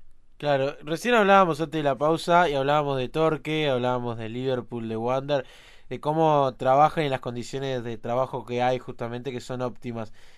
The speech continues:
En Boston River, ¿cómo es puntualmente el tema? ¿Se, se, se tiene todo?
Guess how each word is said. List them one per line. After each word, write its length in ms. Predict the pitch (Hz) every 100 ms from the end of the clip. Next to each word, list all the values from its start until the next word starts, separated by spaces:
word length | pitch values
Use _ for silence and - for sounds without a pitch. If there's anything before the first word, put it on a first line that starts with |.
| _
En 140 | - 156
Boston 320 | 170 185 185
River, 240 | 247 233
¿cómo 260 | 170 165 147
es 260 | 131 110 -
puntualmente 540 | 123 117 120 120 113
el 100 | 110
tema? 300 | 110 110 104
¿Se, 240 | 101 117 107
se, 340 | - 117 107
se 260 | 110 - 107 - _ -
tiene 240 | 143 143
todo? 640 | 156 175 190 185 175 170